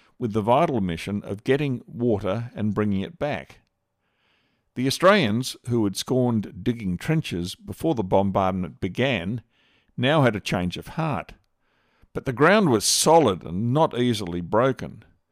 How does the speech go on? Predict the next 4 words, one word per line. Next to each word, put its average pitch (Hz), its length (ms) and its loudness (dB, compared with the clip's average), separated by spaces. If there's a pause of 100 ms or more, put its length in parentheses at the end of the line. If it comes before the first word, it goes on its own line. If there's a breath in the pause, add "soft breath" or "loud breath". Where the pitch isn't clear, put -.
(360)
Digging 131 340 0
trenches 98 640 -2 (160)
wasn't 120 380 2
easy. 123 460 -2